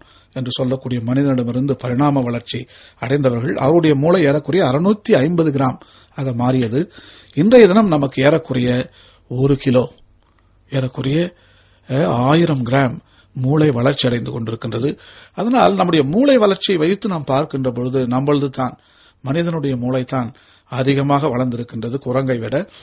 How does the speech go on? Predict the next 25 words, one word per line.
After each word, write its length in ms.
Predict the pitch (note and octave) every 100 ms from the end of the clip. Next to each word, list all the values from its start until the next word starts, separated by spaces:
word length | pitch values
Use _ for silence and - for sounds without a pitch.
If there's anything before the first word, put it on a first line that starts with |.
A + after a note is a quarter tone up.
| - - -
ஆனால் 340 | F#3 B3 G#3+
நமக்கு 540 | E3+ B3 B3+ D4 C#4+
அந்த 220 | E3+ D3 C#3
consciousness 760 | E3 G#3+ A#3+ A#3 G#3+ - G3 F3+
என்று 200 | E3 D3+
சொல்வதனால் 680 | C3+ C#3 C3+ C3 B2 B2+ C3 - - - _
நமக்கு 380 | C#3+ C#3+ C3+ B2+
நல்லது 540 | A#2+ C#3 F#3 G#3 F#3+
எது, 360 | D3+ C#3+ C#3+ - _ _ _ -
கெட்டது 500 | B2+ - C#3 B2+ A#2+
எது 220 | A2+ - - _ _ -
என்று 280 | C#3 C3 A2+
அறிந்து 360 | A2+ F#3 G3
கொள்ளக்கூடிய 640 | D3+ B2+ B2 - C3 B2 C3 C#3 - - - _
அந்த 420 | C#3 B2 B2 B2
ஒரு 300 | A#2+ A#2 A#2 A#2 A2+ A2+ A#2 - _
சக்தி 640 | - - B2 - F3 E3 -
மனிதனிடத்தில் 880 | B2 A#2 C#3+ E3 B2+ A2+ - B2+ A2+ _
இருக்கின்றது. 580 | C3+ A#2+ - A2 G#2+ -
அதுதான் 520 | - D3 F3+ A#3 F#3+ C#3 - _ - _
நம்மை, 260 | D3 C#3+ C#3+ - _ -
நமக்கு 360 | C#3 D3 C#3
என்ன 180 | C#3 G3
செய்ய 240 | F#3 E3 C#3+
வேண்டும், 360 | D3 F3 C#3+